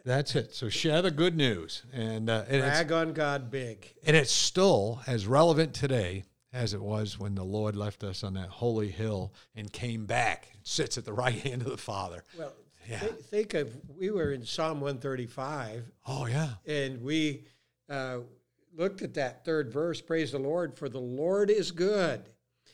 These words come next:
Speaker 2: And then he comes down later in the passage in verse five, "For I know that the Lord is great."
Speaker 1: Mm.
Speaker 2: So we've got the Lord is good. Now we've got the Lord is great.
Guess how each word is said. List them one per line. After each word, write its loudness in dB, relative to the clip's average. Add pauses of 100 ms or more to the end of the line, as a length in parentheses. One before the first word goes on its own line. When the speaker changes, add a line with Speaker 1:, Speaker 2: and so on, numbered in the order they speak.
(260)
Speaker 2:
And -10
then 6
he 2
comes -2
down 2
later 2
in -2
the -6
passage -6
in -4
verse -4
five, -2
"For -6 (380)
I 2
know 0
that -4
the -4
Lord 2
is 2
great." 0 (340)
Speaker 1:
Mm. 2
Speaker 2:
So 0
we've 0
got 0
the -4
Lord 4
is 4
good. 2
Now 0
we've 0
got 0
the -4
Lord 2
is -2
great. 2